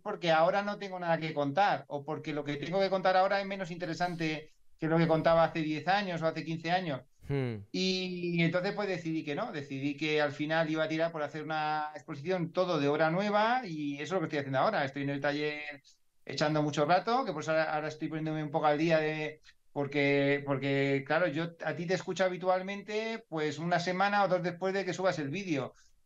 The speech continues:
Speaker 1: No estoy ahí pendiente de los directos, pues a mí me fastidia tanto el tema de Twitch y de los directos, porque yo soy de escuchar las cosas, pues a lo mejor a los quince días o a los veinte días, y bueno, pues eso, ahora en el, estoy en el taller echando mucho rato, eh,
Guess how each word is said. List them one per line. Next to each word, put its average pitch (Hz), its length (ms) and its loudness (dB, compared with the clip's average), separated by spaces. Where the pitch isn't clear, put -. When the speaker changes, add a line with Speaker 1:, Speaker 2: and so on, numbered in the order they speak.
Speaker 1:
No 170 260 4
estoy 190 240 0
ahí 185 80 4
pendiente 170 280 -2
de 160 60 0
los 151 100 -2
directos, 180 300 -2
pues 147 160 -4
a 165 60 -2
mí 180 100 -4
me 185 100 -2
fastidia 170 320 -4
tanto 160 220 -2
el 147 80 -6
tema 151 260 -2
de 147 140 -4
Twitch 165 400 -4
y 156 80 -2
de 151 80 -4
los 151 160 -2
directos, 165 560 -2
porque 147 320 4
yo 156 120 6
soy 175 100 2
de 185 80 6
escuchar 175 300 0
las 165 100 4
cosas, 190 500 0
pues 143 120 -14
a 151 60 -6
lo 151 80 -4
mejor 160 320 0
a 180 80 4
los 165 100 -2
quince 175 300 -8
días 196 480 4
o 175 40 -2
a - 20 -2
los 151 120 -4
veinte 175 320 -4
días, 196 540 0
y 156 280 -10
bueno, 165 260 4
pues 147 140 -2
eso, 135 180 2
ahora 139 220 6
en 143 100 2
el, 143 180 -2
estoy 143 260 -4
en 151 80 0
el 151 120 0
taller 156 520 2
echando 147 280 -2
mucho 151 220 -2
rato, 202 580 0
eh, 151 560 -4